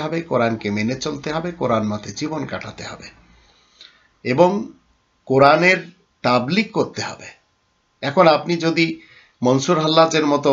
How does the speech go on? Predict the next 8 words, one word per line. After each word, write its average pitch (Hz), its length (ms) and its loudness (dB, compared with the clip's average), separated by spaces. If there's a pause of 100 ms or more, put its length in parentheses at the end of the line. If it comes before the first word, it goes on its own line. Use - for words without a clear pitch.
(120)
মনে 139 240 4
করেন 123 240 4 (500)
যে 123 120 4 (580)
তিনি 147 280 2
কি 165 80 -2 (120)
বলেছেন, 151 360 0 (960)
আমি 147 140 4 (120)
আমার 135 180 4